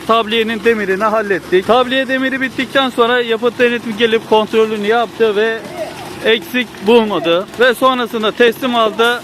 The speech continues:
Teslim aldıktan sonra ise dostlar beton atmaya hazır olabiliyorsunuz. Şimdi iki üç tane kolon kaldı. Onları da yarıya kadar dolduracağız. Onları da yarıya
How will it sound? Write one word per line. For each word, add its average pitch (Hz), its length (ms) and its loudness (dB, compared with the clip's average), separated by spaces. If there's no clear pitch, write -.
Teslim 247 340 2
aldıktan 254 500 0
sonra 226 260 2
ise 202 280 -2
dostlar 226 460 2
beton 254 320 2
atmaya 214 500 0
hazır 208 260 0
olabiliyorsunuz. 175 760 -2
Şimdi 226 240 0
iki 226 280 -4
üç 240 180 -4
tane 240 260 0
kolon 233 380 0
kaldı. 208 420 0
Onları 214 400 0
da 220 320 0
yarıya 196 380 0
kadar 214 300 0
dolduracağız. 185 600 0
Onları 220 360 2
da 226 100 2
yarıya 226 580 0